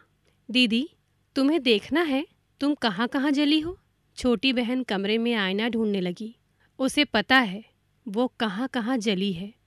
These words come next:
और ये निशान हमेशा रहेंगे। ये जख्म कभी उसे सोने नहीं देंगे।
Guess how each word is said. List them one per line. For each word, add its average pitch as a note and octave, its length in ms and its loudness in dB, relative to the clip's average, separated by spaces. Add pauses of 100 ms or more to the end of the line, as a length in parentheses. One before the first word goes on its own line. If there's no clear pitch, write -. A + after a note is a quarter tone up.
(540)
और C#4 120 4
ये D#4+ 100 8
निशान C#4+ 560 4 (640)
हमेशा C4 440 4
रहेंगे। G#3 500 -2 (760)
ये C4+ 140 4
जख्म D4+ 400 4
कभी C#4 340 2
उसे C#4 300 2
सोने B3 320 2
नहीं C#4 240 4
देंगे। G#3 420 2